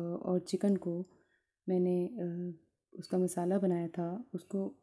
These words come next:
कूल किया है और ठंडा करने के बाद वो मैं इसमें ऐड कर दूँगी। इसको अच्छे से मिक्स करेंगे और उसके बाद इसके अंदर जो हमारे बॉइल्ड नूडल्स हैं वो भी ऐड कर देंगे। ये देखिए,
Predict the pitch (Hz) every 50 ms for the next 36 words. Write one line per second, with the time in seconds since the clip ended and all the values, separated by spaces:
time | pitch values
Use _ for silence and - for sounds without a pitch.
0 | _ - - - 180 180 180 180 180 - - 208 202 202 196 202 202 - - 175
1 | 175 175 - - - 185 185 190 185 185 180 175 175 175 165 175 170 170 165 175
2 | 170 175 175 175 - - - - - 170 165 160 - - 165 160 - 165 160 156
3 | - - - - 185 - - 175 - 180 165 - 185 175 175 180 180 - - 208
4 | 202 208 208 208 208 220 214 - _ _ _ _ _ _ _ _ _ _ _ _
5 | _ _ _ _ - 185 180 - - 185 180 180 180 180 - - 185 185 180 185
6 | 185 185 - - 170 - 180 185 180 180 180 180 180 180 175 165 160 180 180 185
7 | 190 202 202 190 185 180 170 180 180 175 - 175 170 175 175 175 165 156 170 170
8 | 170 165 - - - 170 165 160 170 170 170 165 175 170 - _ _ _ _ _
9 | _ _ _ _ _ _ _ _ _ _ _ _ - 185 180 165 175 160 - -
10 | 190 196 202